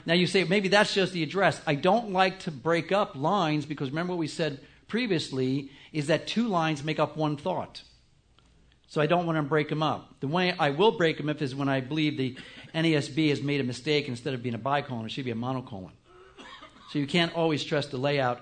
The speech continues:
in your Bible. So I would say the address is verse one. The lament, the problem is verses two, three, and four. That's the problem.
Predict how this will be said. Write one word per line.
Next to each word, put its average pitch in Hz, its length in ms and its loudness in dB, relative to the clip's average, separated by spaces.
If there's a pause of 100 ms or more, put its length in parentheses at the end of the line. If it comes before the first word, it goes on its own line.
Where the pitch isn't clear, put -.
in 127 120 -4
your 113 120 -4
Bible. 123 440 -4 (560)
So 180 100 2
I 190 60 8
would 190 140 6
say 208 200 6
the 190 160 4
address 190 600 4
is 165 680 4 (760)
verse 160 240 -2
one. 151 340 0 (640)
The 165 100 6
lament, 190 460 8 (160)
the 175 80 4
problem 208 760 2
is 160 500 2 (520)
verses 175 400 4
two, 220 640 2
three, 165 680 2 (1040)
and 160 200 -2
four. 165 400 0 (1080)
That's 196 280 4 (180)
the 165 80 -2
problem. 160 600 0